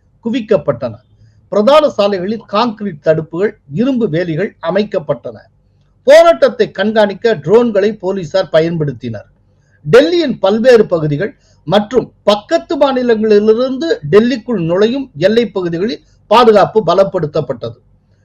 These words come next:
இந்நிலையில் தடுப்புகளை அகற்றுவதற்காக டிராக்டர், ட்ரெய்லர்கள், புல்டோசர், ஹைட்ராலிக் கிரேன்கள் உள்ளிட்ட கனரக வாகனங்களுடன்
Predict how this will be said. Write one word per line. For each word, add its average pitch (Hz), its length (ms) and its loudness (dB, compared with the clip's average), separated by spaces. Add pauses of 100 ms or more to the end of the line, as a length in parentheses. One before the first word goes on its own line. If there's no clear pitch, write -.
(140)
இந்நிலையில் 226 580 2 (320)
தடுப்புகளை 214 640 2
அகற்றுவதற்காக 185 960 -4 (320)
டிராக்டர், 208 480 0 (340)
ட்ரெய்லர்கள், 190 600 2 (480)
புல்டோசர், 220 680 0 (380)
ஹைட்ராலிக் 240 640 2 (100)
கிரேன்கள் 220 580 2
உள்ளிட்ட 214 460 -4 (160)
கனரக 208 480 0
வாகனங்களுடன் 180 800 -4